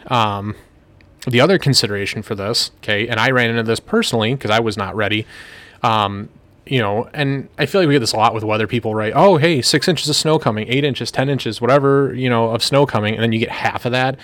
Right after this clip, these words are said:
And it's like, "Yeah, you guys are right half the time. I don't know how you people keep your jobs," right? All the, the jokes go on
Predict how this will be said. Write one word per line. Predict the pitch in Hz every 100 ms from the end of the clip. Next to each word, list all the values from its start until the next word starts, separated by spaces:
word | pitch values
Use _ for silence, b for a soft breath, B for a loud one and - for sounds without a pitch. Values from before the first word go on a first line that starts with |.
| B B B B
And | 117
it's | -
like, | 120 -
"Yeah, | 143 151 147 147 143
you | 139
guys | 123 117 110
are | 113 110
right | 113 110 120
half | - 117 113
the | 117
time. | - 110 110 110 110 107
I |
don't | 107
know | 110
how | 107
you | 107
people | 117 107
keep | - -
your |
jobs," | 104 101 95 95 110
right? | 104 120
All | 117
the, | 120
the | 120 151
jokes | 180 160 -
go | 120
on | 113 101